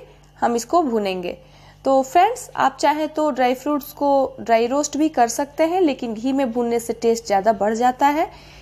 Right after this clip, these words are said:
इसीलिए इसको हम क्रंची होने तक भून लेंगे। और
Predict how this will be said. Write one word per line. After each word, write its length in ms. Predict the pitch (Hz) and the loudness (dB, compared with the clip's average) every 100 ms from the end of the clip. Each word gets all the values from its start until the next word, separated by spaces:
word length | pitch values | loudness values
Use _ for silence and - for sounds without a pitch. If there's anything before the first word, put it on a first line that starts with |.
| - | -8
इसीलिए 420 | 254 285 269 247 240 | -4 0 2 4 4
इसको 260 | 233 247 | 0 -2
हम 180 | 247 427 - - - | 0 -2 -6 -18 -2
क्रंची 360 | 285 294 277 311 | 2 2 2 2
होने 220 | 233 208 | 2 0
तक 180 | 214 330 | 0 0
भून 280 | 226 214 180 | 0 -2 -2
लेंगे। 360 | 175 175 - - - - - - - | -6 -6 -8 -12 -16 -20 -20 -14 0
और 440 | 226 233 226 - | 4 4 0 -6